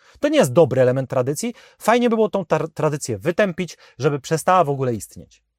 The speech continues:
I wtedy wszystkim będzie tylko lepiej. I to samo jest z tymi weselami. Znowu, jak ktoś sra pieniędzmi, bo ktoś powie: „Dobra, ale Jeff Bezos tam wynają se całą Wenecję na ślub”, czyli ogarnięci ludzie też mają wesela. Człowieniu,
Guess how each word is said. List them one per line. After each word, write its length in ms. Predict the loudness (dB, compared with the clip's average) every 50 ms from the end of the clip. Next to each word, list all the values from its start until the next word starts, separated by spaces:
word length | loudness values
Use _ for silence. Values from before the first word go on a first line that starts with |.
| _ _ _ _ _
I 80 | -16 -8
wtedy 320 | -4 -2 2 2 2 0 0 _ _
wszystkim 320 | -10 -10 -10 -6 -4 -2 -2
będzie 220 | -2 -2 -4 -8
tylko 360 | -6 -4 -2 -2 0 0 0
lepiej. 300 | -2 -2 -4 -6 -16 -20 _ _ _ _ _ _ _ _ _ _ _ _ _ _ _ -20 -20 -8 -8
I 100 | -2 0
to 100 | 0 2
samo 220 | 4 4 6 6
jest 100 | 4 4
z 40 | 2
tymi 160 | 2 2 4
weselami. 540 | 4 4 4 4 2 2 2 -2 -6 -12 _ _ _ -20 -20 -20 -20 -18 -10
Znowu, 440 | -4 2 4 6 6 4 2 -4 -8 _ _ _ -20 _ _ _ _
jak 160 | -6 -6 -6
ktoś 320 | 0 2 4 4 4 2 -2
sra 240 | 0 0 0 2
pieniędzmi, 540 | 0 0 0 0 0 -2 -2 -4 -8 -14 -18 _ _ _ _ _ _ _ _ _ _
bo 100 | -10 -10
ktoś 180 | -4 -4 -4 2
powie: 220 | 2 2 2 4
„Dobra, 320 | 4 6 6 6 8 6 6
ale 180 | 6 6 4 2
Jeff 120 | 0 -2
Bezos 420 | 0 2 0 2 2 -2 -6 -6 -12 _ _
tam 260 | 0 0 2 2 -2 -8 -14 _ _ _ _ _ _ _ _ _
wynają 420 | -2 0 2 4 4 4 4 2
se 120 | 0 -2 -2
całą 240 | 0 2 2 2
Wenecję 400 | 2 2 0 0 -2 -2 -4 -6
na 100 | -6 -6
ślub”, 320 | -8 -10 -12 -16 -16 -16 -10
czyli 220 | -8 -8 -8 -6
ogarnięci 640 | -6 -6 -4 -2 -2 -2 -2 -2 -4 -4 -2 -2 0
ludzie 280 | 0 0 0 0 -2 -4
też 280 | 2 2 2 2 2
mają 240 | 0 0 0 0 0
wesela. 360 | -2 -4 -4 -6 -8 -10 -14 _ _ _ _ _ _ _ _ _ _ _ _ _ _ _
Człowieniu, 440 | -4 -2 2 2 2 0 0 -8